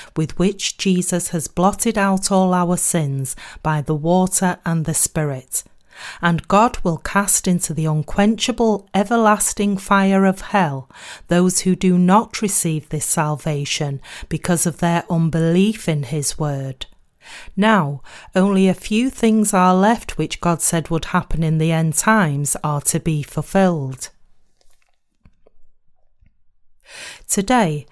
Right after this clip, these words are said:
since we saw that God fulfilled his word to Abraham, we have come to understand that every word that God has spoken through the Bible will all be fulfilled in the near future.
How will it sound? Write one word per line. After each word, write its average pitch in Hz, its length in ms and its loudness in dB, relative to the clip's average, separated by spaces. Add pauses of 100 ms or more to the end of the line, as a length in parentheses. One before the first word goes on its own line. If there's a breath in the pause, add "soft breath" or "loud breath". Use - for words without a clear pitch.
(220 loud breath)
since - 360 2
we 190 80 4
saw 220 340 4
that 233 260 -2
God 185 240 2
fulfilled 180 560 -2
his 170 240 -2
word 165 260 0
to 170 200 -2
Abraham, 151 680 -4 (360 loud breath)
we 226 220 2
have 240 200 -4
come 202 260 0
to 190 200 0
understand 170 760 0 (280 loud breath)
that 151 240 -4 (100)
every 220 360 0
word 196 320 2
that 175 200 -2
God 170 280 -2
has 165 160 -2
spoken 208 580 0
through 156 280 -2
the 143 120 -6
Bible 147 600 -4 (220 loud breath)
will 160 260 -2
all 226 280 4
be 175 240 0
fulfilled 156 640 -4 (100)
in 160 160 0
the 156 80 0
near 160 300 2
future. 160 760 -2